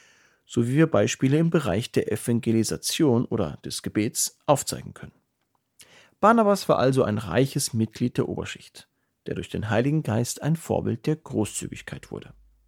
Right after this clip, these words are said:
Dann lesen wir im nächsten Kapitel von zwei weiteren Reichen, Ananias und Sapphira.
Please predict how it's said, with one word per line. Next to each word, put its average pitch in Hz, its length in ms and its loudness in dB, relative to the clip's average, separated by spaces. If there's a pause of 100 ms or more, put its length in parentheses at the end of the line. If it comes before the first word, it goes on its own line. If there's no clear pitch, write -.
(840)
Dann 85 240 -4
lesen 139 300 2
wir 160 80 6
im 160 80 4
nächsten 165 340 -2
Kapitel 165 480 2 (480)
von 175 200 -2
zwei 185 240 2
weiteren 175 360 2
Reichen, 95 460 -6 (300)
Ananias 127 600 0
und 160 120 -2
Sapphira. - 580 -4